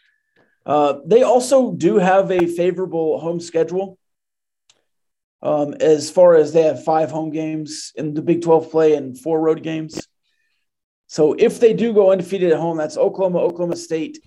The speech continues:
Kansas State, Texas Tech, and Iowa State. And then you're flipping coins. Y-, you, you think they can beat Kansas on the road. West Virginia on the road does not seem too daunting.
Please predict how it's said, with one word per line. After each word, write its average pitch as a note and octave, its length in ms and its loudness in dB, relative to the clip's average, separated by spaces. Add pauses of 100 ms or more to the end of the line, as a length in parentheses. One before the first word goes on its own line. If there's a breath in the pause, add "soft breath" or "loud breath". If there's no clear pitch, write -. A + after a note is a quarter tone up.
Kansas G3 480 -6
State, F3 300 -4
Texas F3 340 -4
Tech, E3 200 -4
and D3 80 -10
Iowa C#3+ 280 -6
State. B2 420 -10 (1400)
And D#3+ 160 -2
then G#3 120 2
you're F#3+ 180 0
flipping F#3 440 0
coins. F#3 760 -2 (600)
Y-, F3 80 -10
you, E3 240 -10
you D#3+ 200 -6
think G#3 260 -2
they G#3+ 120 6
can F#3+ 160 -2
beat F#3+ 200 -6
Kansas F#3+ 400 -4
on F#3+ 100 -4
the F#3 80 0
road. D#3 380 -2 (800)
West F#3 240 2
Virginia F#3+ 340 -2
on F#3 100 0
the F3+ 80 4
road E3+ 220 4
does D3+ 160 -8
not E3 240 -4
seem F#3 240 -10
too F3 160 -6
daunting. D3+ 580 -6